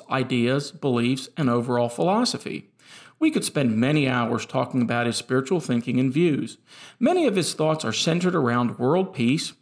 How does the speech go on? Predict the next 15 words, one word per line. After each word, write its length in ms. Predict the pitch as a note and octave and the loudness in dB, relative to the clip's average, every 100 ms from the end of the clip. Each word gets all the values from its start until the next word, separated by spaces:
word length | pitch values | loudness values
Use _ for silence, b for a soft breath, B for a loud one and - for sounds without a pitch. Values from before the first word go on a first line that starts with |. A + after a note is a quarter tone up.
| _ | _
creating 440 | - C3 A#2+ C3+ G3 | -6 0 2 4 2
a 40 | |
community 560 | G3 E3 B2+ D#3 D3 D#3 | 2 2 2 4 2 2
of 80 | |
tranquility 640 | D3 C#3 C#3 - B2+ C#3+ D#3 | 0 -4 -4 0 2 2 0
and 80 | |
harmony, 500 | B2+ A#2+ A2+ A#2 B2+ B B B - | 0 0 0 0 -2 B B B -2
and 140 | F#3+ | 2
his 180 | A#3 A3+ | 2 2
desire 680 | G#3+ F#3 F3+ B3 A#3+ D3+ C#3 | 2 2 2 2 4 2 0
for 180 | - | -4
people 340 | B2+ - F#3 G#3+ | -6 -4 -4 -4
to 80 | D3+ | -2
be 140 | F3 | -2
happy. 500 | E3 C3+ B2 - - | -2 -4 -6 -10 -14